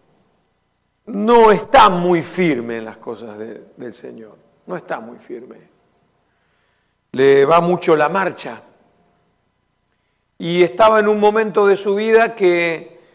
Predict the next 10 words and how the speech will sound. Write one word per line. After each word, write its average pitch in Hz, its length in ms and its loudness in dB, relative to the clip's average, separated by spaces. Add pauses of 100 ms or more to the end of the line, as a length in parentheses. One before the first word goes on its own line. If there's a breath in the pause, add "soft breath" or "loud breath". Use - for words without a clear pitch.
(300 soft breath)
eh, 131 1000 0 (420)
tenía 185 300 -4
dos 170 340 0
novias, 185 680 -2 (840)
no 151 220 -4
en 127 80 -8
la 120 100 -10
congregación. 117 760 -10 (2250 soft breath)
Él 131 200 -4
tiene 117 1120 -6